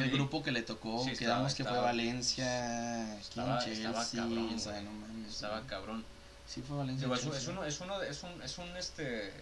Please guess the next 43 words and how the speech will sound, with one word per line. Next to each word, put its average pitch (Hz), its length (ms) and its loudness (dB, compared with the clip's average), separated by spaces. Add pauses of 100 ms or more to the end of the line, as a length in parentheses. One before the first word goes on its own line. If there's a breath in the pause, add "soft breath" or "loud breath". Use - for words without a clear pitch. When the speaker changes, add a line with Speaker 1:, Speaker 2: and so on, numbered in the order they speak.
(520)
Speaker 2:
candidato 127 500 0 (120)
muy 123 280 -4
cabrón, 147 360 0 (160)
así 110 220 -6
como 127 360 -2
el 101 120 -2
Mi-, 110 220 -2
como 107 340 -4
lo 98 180 -2
era 123 140 0
Milan 123 360 -2
y 117 60 -6
como 98 240 -8
lo 104 80 -2
hace 107 120 -6
Manchester 131 320 -8
United, 123 320 -6 (840 loud breath)
para 98 260 -2
ganar 92 480 -2 (1000)
la 95 120 -4
Europa 110 340 -2
League, 143 240 -2
pero 120 160 -4
pues 107 180 -10
ya 104 120 -4
veremos 107 500 -4 (260)
qué 107 100 -6
es 107 40 -6
lo 113 140 -2
que - 80 -10
pasa, 98 340 -2
¿no? - 380 -4 (420)
Y 117 40 0
bueno, 131 220 2
ya 123 180 2
para 139 380 4
terminar 107 460 -4
de 123 100 -2
este 123 200 -6
tema, 127 380 -4 (200)
creo 107 220 -8
que 117 120 -6
ya, 110 340 0